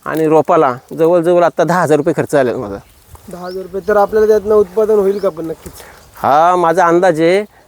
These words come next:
Speaker 1: कमीत कमी इथेशी ना अं, दहा हजार आणि अजून माझा दहा एक हजार रुपये खर्च.
Speaker 2: खताला.
Speaker 1: तर टोटल माझा खतं, औषधं पकडून ना दहा एक हजार अजून खत, म्हणजे वीस हजार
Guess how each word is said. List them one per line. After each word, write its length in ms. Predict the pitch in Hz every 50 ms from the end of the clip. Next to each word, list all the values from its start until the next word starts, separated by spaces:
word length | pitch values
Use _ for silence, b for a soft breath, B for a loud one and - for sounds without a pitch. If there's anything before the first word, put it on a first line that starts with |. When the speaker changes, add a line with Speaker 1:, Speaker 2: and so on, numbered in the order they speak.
| b -
Speaker 1:
कमीत 200 | 151 160 185 180 -
कमी 200 | 202 180 190 185
इथेशी 260 | 175 196 180 - 190
ना 220 | 165 160 170 190 233 220 b b b b b b b -
अं, 800 | - 147 143 143 147 151 156 156 156 156 156 156 160 165 165 165 151
दहा 200 | 156 165 180 175
हजार 240 | 151 151 170 143
आणि 220 | 139 143 147 156 170
अजून 240 | 160 156 160 185 180
माझा 240 | 175 175 175 180
दहा 200 | 175 156 160 170
एक 80 | 170 165
हजार 200 | 165 135 147 139
रुपये 160 | 135 131 160 139
खर्च. 140 | 156 131 117
Speaker 2:
खताला. 460 | 135 123 131 _ - - 185 - 180
Speaker 1:
तर 80 | 160 156
टोटल 240 | - 185 165 196 196
माझा 300 | 196 196 190 185 190 208 196
खतं, 400 | - 170 139 - 170 170 175 180 180 220 262
औषधं 300 | 160 156 151 - 185 170
पकडून 280 | 160 180 170 - 185 175
ना 180 | 160 156 165 180 - b b b b b
दहा 140 | 135 160 170
एक 80 | 180
हजार 180 | 175 147 151 151
अजून 180 | 147 151 175 -
खत, 160 | - 156 131
म्हणजे 180 | 143 143 143 160
वीस 220 | 151 175 180 -
हजार 280 | 180 147 139 160 165 190